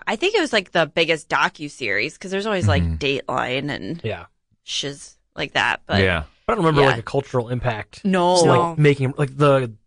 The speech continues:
Speaker 3: the two attorneys, I think, were at a brewery in Minneapolis
Speaker 1: Mm,
Speaker 3: after the
Speaker 1: mm-hmm.
Speaker 3: first season, and it was sold out.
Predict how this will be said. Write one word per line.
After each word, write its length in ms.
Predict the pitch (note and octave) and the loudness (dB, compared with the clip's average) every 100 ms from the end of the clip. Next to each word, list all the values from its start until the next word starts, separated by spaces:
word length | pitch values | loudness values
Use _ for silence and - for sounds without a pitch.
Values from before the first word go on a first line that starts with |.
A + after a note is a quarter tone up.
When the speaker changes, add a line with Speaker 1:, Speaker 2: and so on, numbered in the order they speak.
| _ - | _ -4
Speaker 3:
the 80 | |
two 220 | A#2+ - G3 | -4 0 0
attorneys, 500 | - F3 D#3 A#2+ A2 | 2 2 2 0 -4
I 80 | |
think, 260 | B2 B2+ G#2+ _ _ _ | -2 -2 -2 _ _ _
were 140 | B2+ B2+ | 0 2
at 220 | B2 A#2+ | 2 -2
a 40 | |
brewery 340 | A#2 C3+ C#3 B2+ | 0 2 4 2
in 40 | |
Minneapolis 640 | B2 A#2+ A2+ G#2+ G2+ - - _ | 0 -2 -4 -6 -12 -16 -20 _
Speaker 1:
Mm, 340 | A#3 A3 F3+ G#3 | -4 -2 -4 -2
Speaker 3:
after 220 | - G#2 | 0 2
the 60 | C3+ | 2
Speaker 1:
mm-hmm. 40 | |
Speaker 3:
first 200 | C3+ B2 | 2 0
season, 340 | C#3 B2+ A2+ G#2+ | 0 2 0 -2
and 380 | A#2+ A2+ G#2 G2+ | -4 -2 -2 -6
it 240 | - _ C3 | -12 _ -4
was 100 | - | -2
sold 180 | F#3+ | 0
out. 180 | G3+ A2 | 0 -2